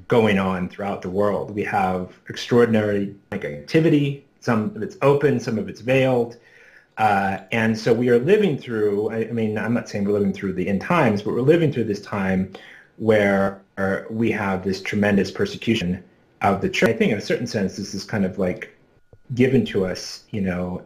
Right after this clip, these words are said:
in, you know, these celestial events is, like, a sign of it.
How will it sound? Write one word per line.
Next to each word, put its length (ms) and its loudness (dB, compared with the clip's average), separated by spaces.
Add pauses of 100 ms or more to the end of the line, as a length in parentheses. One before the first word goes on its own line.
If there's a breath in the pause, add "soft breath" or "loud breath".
(140)
in, 600 2 (120)
you 100 0
know, 100 2
these 240 -2
celestial 560 0
events 400 0
is, 140 -6
like, 180 -2
a 60 -6
sign 320 -2
of 100 -12
it. 180 -20